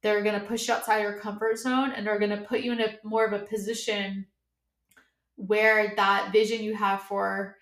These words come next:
the end of twenty twenty-three is something that could happen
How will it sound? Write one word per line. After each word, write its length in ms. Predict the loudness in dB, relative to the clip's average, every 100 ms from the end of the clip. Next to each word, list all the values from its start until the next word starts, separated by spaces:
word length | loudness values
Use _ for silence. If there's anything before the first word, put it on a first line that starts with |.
| _ _
the 100 | -2
end 160 | -2 -2
of 160 | -4
twenty 220 | -8 -8
twenty-three 1040 | -6 -6 -8 -8 -6 -2 0 0 -2 -4 -6 _ _ _
is 160 | -2 2
something 320 | 2 2 -2
that 140 | -4
could 140 | -6 -6
happen 540 | -4 -6 -6 -12 -16